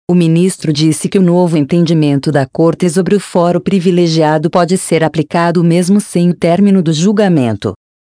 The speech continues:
Mostra-se necessário o deslinde da questão suscitada à luz dessa tese endossada pela maioria dos ministros do Supremo Tribunal Federal,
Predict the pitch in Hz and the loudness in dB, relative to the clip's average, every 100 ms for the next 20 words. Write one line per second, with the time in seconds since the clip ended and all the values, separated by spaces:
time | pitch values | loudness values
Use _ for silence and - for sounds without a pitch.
0 | _ 180 175 180 - 190 185 165 165 - | _ 0 0 -2 -2 -2 -2 -2 -2 0
1 | 151 - 170 170 170 143 175 165 165 151 | -4 -2 -2 0 0 0 -2 0 0 0
2 | 156 160 - 139 - 180 170 165 - 123 | 0 -2 -2 -4 -2 -2 -2 -4 -6 -4
3 | 147 143 131 143 156 170 143 147 - 202 | -2 -2 -2 -2 0 0 0 -2 -2 -2
4 | 165 175 196 170 214 196 175 160 180 165 | 0 0 0 0 2 2 0 -2 -2 0
5 | 175 180 175 160 165 180 180 185 165 165 | 0 0 0 0 0 0 2 2 0 0
6 | 175 165 165 175 - 165 139 160 - 156 | 0 2 0 -2 -4 -4 -2 -2 -4 -4
7 | 170 175 165 147 165 156 160 131 127 175 | -2 0 0 -2 -2 0 0 0 0 -2
8 | 151 135 107 | 0 0 0